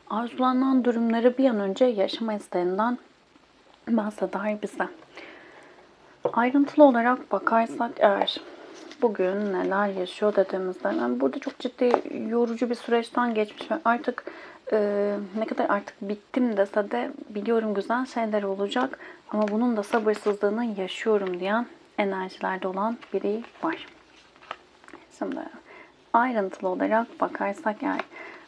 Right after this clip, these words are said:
artık güvenilir bir, e, durumun içerisinde olmak istiyor diyebilirim aklınızdaki kişi için. E, bir şeyleri dert etmeden, düşünmeden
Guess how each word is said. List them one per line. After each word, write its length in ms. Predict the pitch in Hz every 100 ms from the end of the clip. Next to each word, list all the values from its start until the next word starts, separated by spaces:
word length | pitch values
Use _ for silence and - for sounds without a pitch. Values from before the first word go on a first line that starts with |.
| - -
artık 360 | 277 294 233
güvenilir 640 | 202 202 233 247 277 262 247
bir, 280 | 254 - -
e, 300 | 208 214 202
durumun 300 | 220 240 254
içerisinde 600 | 247 240 233 - 247 233
olmak 380 | 214 208 208 214
istiyor 360 | - 226 220
diyebilirim 600 | 214 214 208 220 208 180
aklınızdaki 680 | 180 180 190 185 180 - 202
kişi 260 | 202 196 196
için. 280 | 185 226 - - - - - -
E, 320 | 233 240 247
bir 40 |
şeyleri 500 | 320 311 269 269 262
dert 260 | 247 240 240
etmeden, 600 | 247 - 196 180 175 180
düşünmeden 840 | 185 202 - 233 214 180 180 180